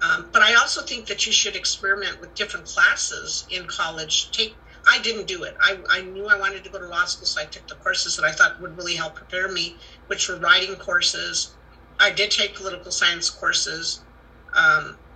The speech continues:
took economics, which I really did not care for, but I think it was important.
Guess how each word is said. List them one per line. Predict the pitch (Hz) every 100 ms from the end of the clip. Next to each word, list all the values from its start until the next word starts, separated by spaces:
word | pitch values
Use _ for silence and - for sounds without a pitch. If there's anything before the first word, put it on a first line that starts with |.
| - -
took | - - 220
economics, | - 175 170 170 175 -
which | -
I | 151
really | 151 190 180
did | 151 160
not | 156 -
care | - 190
for, | - 202 180
but | 196
I | 151
think | 196 -
it | -
was | 156 156
important. | 147 - - 160 165 -